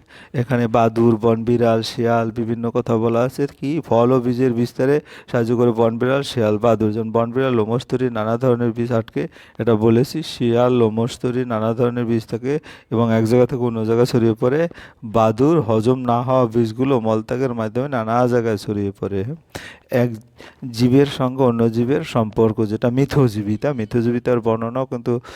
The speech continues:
আমরা দিয়েছি, ঠিক আছে? এই যে দেখো, হ্যাঁ, এরকম বিভিন্নভাবে।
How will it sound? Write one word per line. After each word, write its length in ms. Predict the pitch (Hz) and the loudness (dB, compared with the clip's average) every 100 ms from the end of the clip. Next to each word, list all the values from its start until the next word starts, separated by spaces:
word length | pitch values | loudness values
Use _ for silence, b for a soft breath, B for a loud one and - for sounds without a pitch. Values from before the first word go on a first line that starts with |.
| B - | B 0
আমরা 260 | 113 113 | 2 2
দিয়েছি, 480 | 110 117 113 110 110 | 2 2 2 0 -4
ঠিক 140 | 127 | -2
আছে? 180 | 135 120 | 0 0
এই 80 | 117 | 0
যে 100 | 113 | 0
দেখো, 360 | 113 - 110 104 - B B | -2 0 -2 -2 -12 B B
হ্যাঁ, 220 | 156 175 120 _ _ _ 117 | -6 -4 -6 _ _ _ -4
এরকম 480 | 113 110 110 107 104 127 | 0 0 -2 -6 -8 -2
বিভিন্নভাবে। 760 | 117 120 120 117 113 107 107 | 2 2 2 2 2 2 0